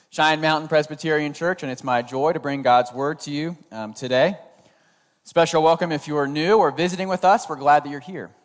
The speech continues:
and we're glad that you're here not because we're trying to fill seats, but because we're following Jesus together as one community. And as we follow Jesus together, we become convinced that there's no one so good they don't need God's grace,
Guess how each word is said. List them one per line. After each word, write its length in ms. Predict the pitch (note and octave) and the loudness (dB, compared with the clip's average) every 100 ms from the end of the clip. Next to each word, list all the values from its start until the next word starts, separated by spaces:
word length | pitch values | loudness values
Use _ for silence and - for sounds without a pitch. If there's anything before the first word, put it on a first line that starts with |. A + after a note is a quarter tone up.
| _ | _
and 280 | A2 A#2 A#2 | -12 -8 -8
we're 80 | B2 | -6
glad 280 | B2 C3 C3 | 2 2 2
that 40 | |
you're 140 | C3+ C3+ | -2 -8
here 240 | C#3+ C3+ | -6 -6
not 180 | C3 C3 | -2 -2
because 240 | C3+ C3 | -4 -8
we're 120 | B2 B2+ | -10 -10
trying 340 | C#3 C3+ C3+ | -2 -2 -2
to 260 | D3 C3+ C3+ | -2 0 -2
fill 280 | - D#3+ | 0 0
seats, 500 | D#3 E3+ G#3 - - - _ _ - | 0 -4 -6 -6 -12 -16 _ _ -14
but 140 | A#2 | -12
because 260 | B2+ B2+ A#2 | -10 -10 -10
we're 100 | A#2+ | -8
following 540 | - B2 B2+ C3 B2+ | 2 4 4 2 -4
Jesus 400 | B2 C3+ C#3 D#3 | -6 -6 -6 -10
together 580 | - C3 C3 C3+ F#3+ G#3 - | -12 -2 2 2 0 -4 -14
as 160 | - A2+ | -14 -12
one 220 | A#2+ C3 | -8 -8
community. 520 | - A#2+ B2 C3 E3 F#3+ _ _ _ _ _ | -10 -10 -10 -8 -10 -12 _ _ _ _ _
And 240 | A2 A#2+ | -6 -4
as 140 | B2 B2+ | -6 -6
we 100 | B2+ | -2
follow 400 | - E3 G3 D#3+ | 4 6 6 2
Jesus 380 | D3 C#3+ C#3+ | -4 -6 -8
together, 400 | D3+ C#3+ C#3 E3+ | -6 2 2 2
we 100 | D3 | -4
become 380 | B2+ C3+ C#3+ C#3 | -8 -8 -8 -8
convinced 540 | C#3+ C3 B2 C3+ F3+ - | -8 -8 -6 -6 -6 -8
that 180 | C3 | -8
there's 280 | C3 B2 A#2 | -4 -6 -6
no 140 | B2 C#3 | -6 -4
one 180 | C#3 | -4
so 200 | C3+ C3 | -6 -8
good 420 | A2+ A#2+ C#3 A3 A#3 _ _ _ _ - | -8 -4 -2 -2 -4 _ _ _ _ -10
they 100 | A2+ | -6
don't 180 | A2 G#2+ | -6 -4
need 180 | C3 | -6
God's 300 | C3+ C3 C3 | 0 0 0
grace, 440 | - A#2 C#3 - | -4 -4 -4 -6